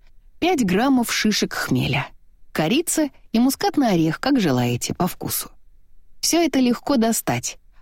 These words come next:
а шишки хмеля в любой аптеке за три копейки можно купить, не редкость. Кипятим воду и добавляем мед. Он сразу норовит прилипнуть ко дну, мы допустить этого не можем,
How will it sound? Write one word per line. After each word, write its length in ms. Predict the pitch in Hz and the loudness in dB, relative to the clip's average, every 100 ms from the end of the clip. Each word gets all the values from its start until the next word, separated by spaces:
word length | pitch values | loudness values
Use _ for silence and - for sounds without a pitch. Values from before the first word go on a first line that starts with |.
| - | -6
а 120 | 208 | -2
шишки 340 | - 262 - 240 | 0 0 0 -2
хмеля 440 | - 339 370 - | 0 2 2 2
в 100 | - | 2
любой 320 | 226 269 349 311 | 2 4 2 2
аптеке 420 | - 240 233 208 | 0 0 2 2
за 120 | 185 | 2
три 140 | 262 | 0
копейки 480 | 262 180 185 185 - | 0 0 0 0 2
можно 320 | 175 160 170 | 2 2 0
купить, 420 | 151 160 165 - - - | 0 -2 -2 -4 -12 0
не 180 | 233 262 | 2 4
редкость. 520 | 156 - - - - - - - - - - | 2 -2 -6 -8 -12 -20 -20 -20 -20 -20 -6
Кипятим 580 | - 285 277 - 165 139 | -2 0 0 2 2 2
воду 420 | 175 330 370 370 - - | 2 2 2 -2 -8 -4
и 80 | 175 | -2
добавляем 640 | 151 143 139 180 180 127 | 0 2 2 2 2 2
мед. 300 | 120 - - - - - - - - | -2 -6 -14 -20 -20 -20 -20 -10 -2
Он 200 | 403 370 | 2 2
сразу 360 | 294 311 269 | 2 2 4
норовит 420 | 240 226 214 247 - | 4 4 2 0 0
прилипнуть 560 | 202 220 240 214 208 | 2 2 2 0 0
ко 160 | - 220 | 0 0
дну, 400 | 214 330 311 - - - - - | 2 2 2 -2 -12 -20 -6 0
мы 260 | 147 240 | 2 4
допустить 520 | 285 294 277 - 262 | 2 2 0 0 0
этого 240 | 196 190 208 | 0 2 4
не 120 | 247 | 4
можем, 460 | 202 120 123 127 | 4 2 0 -2